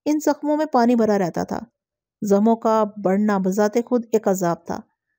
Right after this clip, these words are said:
लेकिन इससे बड़ा अजाब ये चींटियां थीं। इसके जख्मों का इलाज जारी था,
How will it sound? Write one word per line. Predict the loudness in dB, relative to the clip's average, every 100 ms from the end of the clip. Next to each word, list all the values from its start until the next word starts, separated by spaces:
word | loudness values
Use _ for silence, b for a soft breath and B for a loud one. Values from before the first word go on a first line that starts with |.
| _ -2
लेकिन | 0 -4
इससे | -2 0
बड़ा | 2 2
अजाब | 2 2 2
ये | 2 0
चींटियां | 0 -2 -2 -4
थीं। | -4 -8 -10 _ _ _
इसके | -4 0 0
जख्मों | 2 0 0
का | 2
इलाज | 2 2 2 -2 -2
जारी | -2 0 -2
था, | -6 -14